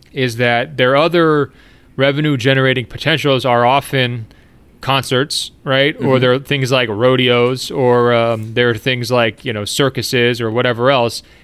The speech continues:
Speaker 1: And if there's no games, there's probably not gonna be any of those other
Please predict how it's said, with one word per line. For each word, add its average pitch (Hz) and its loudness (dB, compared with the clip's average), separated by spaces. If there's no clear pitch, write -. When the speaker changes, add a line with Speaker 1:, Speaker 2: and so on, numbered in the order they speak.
Speaker 1:
And 127 0
if 139 -2
there's 127 2
no 147 2
games, 151 -2
there's 131 -2
probably 139 -2
not 123 -2
gonna 127 -2
be 117 -8
any 135 -2
of 113 0
those 110 -2
other 117 0